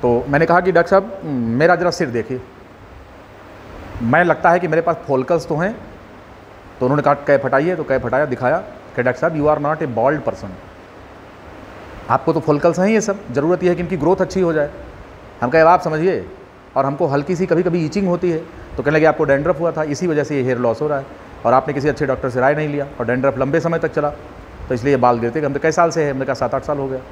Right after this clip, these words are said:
पहले थोड़ा थोड़ा पैचेज में गिरा था, फिर उसके बाद धीरे-, कहने लगे "आपको डैंड्रफ था, ध्यान देना चाहिए था उसी समय, ये कुछ नहीं है, हेयर लॉस नहीं है आपको, हेयर गेन होगा।"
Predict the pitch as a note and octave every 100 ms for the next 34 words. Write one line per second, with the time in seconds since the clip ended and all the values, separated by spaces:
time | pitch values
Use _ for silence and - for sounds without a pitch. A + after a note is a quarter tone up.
0 | - - - - C3 B2+ C#3+ D3 D3+ C#3+
1 | C3 F3 F3+ E3+ E3 C#3 B2 C3 A#2 B2
2 | A#2+ C3+ C3+ C3 C#3 C#3 B2+ C3 C3+ E3+
3 | E3+ B2 D#3 F3 F3 E3 D3 C#3+ E3 E3
4 | E3 E3+ - - - C#3 F#3 F#3 F#3 F#3
5 | C#3+ D#3 E3+ E3+ F3+ G3+ C3 A2 A2 G2+
6 | - - - - - - - C#3 E3 D3+
7 | F#3 E3+ A#2 G2+